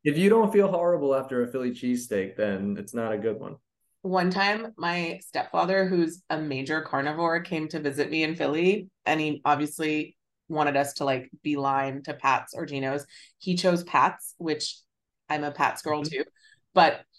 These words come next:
Speaker 2: he had four cheesesteaks in a row.
Speaker 1: Oh my God.
Speaker 2: So
Speaker 1: Is he alive? Is he still
Speaker 2: No,
Speaker 1: living?
Speaker 2: he's, he's alive and kicking. <laughs> He's
Speaker 1: Oh
Speaker 2: not
Speaker 1: my
Speaker 2: a
Speaker 1: God.
Speaker 2: vegetarian.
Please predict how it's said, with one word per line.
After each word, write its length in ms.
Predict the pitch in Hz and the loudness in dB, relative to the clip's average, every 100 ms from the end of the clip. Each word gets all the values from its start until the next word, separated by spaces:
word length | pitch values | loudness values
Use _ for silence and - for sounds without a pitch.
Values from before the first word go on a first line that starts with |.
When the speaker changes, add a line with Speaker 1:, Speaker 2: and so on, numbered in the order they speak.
| _ _ | _ _
Speaker 2:
he 300 | - 196 185 | -6 -2 0
had 340 | 180 185 180 | 4 2 2
four 560 | - - 165 156 156 156 | -6 -2 0 2 0 -2
cheesesteaks 760 | - 156 143 156 135 - - - | -4 -4 -4 -4 -4 -6 -14 -8
in 120 | 156 | -6
a 20 | |
row. 200 | 135 123 | -2 0
Speaker 1:
Oh 100 | 117 | 0
my 100 | 117 | -2
God. 180 | - 98 107 - _ _ _ _ _ _ - | -4 -8 -8 -14 _ _ _ _ _ _ -20
Speaker 2:
So 360 | - - 170 143 | -12 0 4 6
Speaker 1:
Is 60 | 143 | 6
he 80 | |
alive? 560 | 123 110 - - 175 170 | 4 0 -8 -10 -10 -8
Is 120 | 120 | -8
he 80 | 117 | -8
still 380 | - 127 120 110 | 0 2 4 4
Speaker 2:
No, 120 | 262 | 6
Speaker 1:
living? 220 | - - | 4 4
Speaker 2:
he's, 180 | 285 269 | 0 -2
he's 200 | - 247 | -8 2
alive 300 | 277 247 233 | 6 8 6
and 120 | 247 | 4
kicking. 460 | - - - 240 - - | -2 -2 0 -2 -2 0
<laughs> 220 | 254 180 | 2 2
He's 440 | - 240 - 220 202 | -2 -8 2 6 6
Speaker 1:
Oh 40 | |
Speaker 2:
not 180 | 202 107 | 6 4
Speaker 1:
my 0 | |
Speaker 2:
a 60 | |
Speaker 1:
God. 80 | - - | 4 4
Speaker 2:
vegetarian. 580 | 180 185 170 143 185 - | 2 6 4 6 2 0